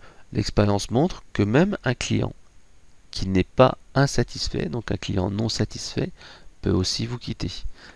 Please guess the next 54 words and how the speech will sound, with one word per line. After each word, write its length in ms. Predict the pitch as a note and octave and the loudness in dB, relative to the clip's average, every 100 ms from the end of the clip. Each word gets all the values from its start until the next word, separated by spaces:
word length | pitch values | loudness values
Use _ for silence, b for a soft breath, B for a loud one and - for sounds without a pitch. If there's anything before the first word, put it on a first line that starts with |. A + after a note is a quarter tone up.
| - | -4
Par 140 | - F#2+ | 2 2
exemple, 420 | F#2 A2 C#3+ - - | 2 0 -2 -4 -4
dans 80 | G#2 | -2
le 60 | G#2 | 4
domaine 280 | G#2+ G#2 F#2+ | 6 6 6
bancaire, 460 | F#2+ - D3 E3+ B B B B - | 2 4 2 2 B B B B -8
tout 120 | G2+ | 0
le 80 | G#2+ | 2
monde 160 | D3 | 4
est 40 | C3+ | 2
chez, 280 | - F#2 - | 0 0 0
euh, 160 | - - | -2 -2
est 160 | - D#2 | -4 -2
chez 180 | - F#2+ | -2 -4
une 100 | F#2 | 0
banque. 320 | - E3+ - A#2 - G#2 | 0 0 0 -2 -4 -6
Moi, 160 | A2 G#2 | -4 -4
je 140 | G#2 | -6
suis 200 | - A2 | -8 -6
par 160 | - F#2 | -4 -2
exemple 220 | G#2 - | -4 -6
au 20 | |
Crédit 240 | - F#2+ G2 | -8 -6 -6
Mutuel, 520 | - - C3+ C3 G#2+ - | -4 0 0 0 -6 -12
Crédit 180 | - - | -14 -10
Mutuel 240 | G2 - G2 | -10 -6 -6
de 80 | |
Bretagne. 420 | - - - D3 G3+ B B B - | -4 -4 -2 -2 -2 B B B -8
Moi, 80 | A2 | -4
je 60 | - | -4
suis 80 | |
pas 180 | A2 B2+ | 4 6
mécontent 720 | A#2 B2 C3+ - B2+ - A#2+ | 6 8 6 6 2 4 2
de 120 | A#2 - | 2 0
ma 160 | F#2 F#2 | 2 4
banque, 320 | C#3+ G#3 - | 4 2 0
hein, 140 | D#3 - | -2 -4
mais 320 | - - B2+ | -12 -12 -8
je 20 | |
suis 100 | C3 | 0
pas 160 | - E3+ | 2 2
content 320 | C#3 - G2+ | 0 -2 -4
pourtant. 360 | - - G#2+ A#2+ - - | -6 -6 -6 -6 -16 -12
Je, 200 | A2+ F#2 | -6 -4
je, 180 | F#2+ G2+ B B B B | -2 -2 B B B B
si 140 | - | 2
on 60 | A#2 | 2
me 40 | |
proposait 380 | - A#2+ A#2+ A#2+ | 2 2 4 4
quelque 240 | - A2+ | 2 0
chose 180 | A2+ A#2 | -2 -4
de 100 | A2+ | -4
plus 180 | - A2 | 0 2
intéressant, 520 | G#2 G2 - D#3 A#3 | 2 2 0 -2 -2